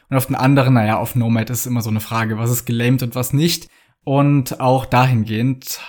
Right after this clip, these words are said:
habt ihr euch ja sehr detaillierte Vorschriften ausgedacht, was nun geht und was nicht. War das schon immer so oder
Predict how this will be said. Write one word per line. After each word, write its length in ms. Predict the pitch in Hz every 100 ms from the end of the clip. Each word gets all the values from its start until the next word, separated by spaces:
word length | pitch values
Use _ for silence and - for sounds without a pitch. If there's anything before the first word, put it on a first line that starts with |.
| -
habt 300 | - 131 -
ihr 60 | 127
euch 140 | 123
ja 80 | 123
sehr 440 | 110 123 123 123 120
detaillierte 500 | 120 120 117 127 127
Vorschriften 540 | - 131 - 117 123
ausgedacht, 480 | 123 123 123 123 -
was 240 | 127 131
nun 160 | - 127
geht 280 | 113 127 123
und 120 | 117
was 200 | 117 -
nicht. 280 | 110 - - _ _ -
War 120 | 120
das 140 | 123
schon 140 | - 117
immer 280 | 135 160 185
so 300 | 151 175 156
oder 400 | 135 123 123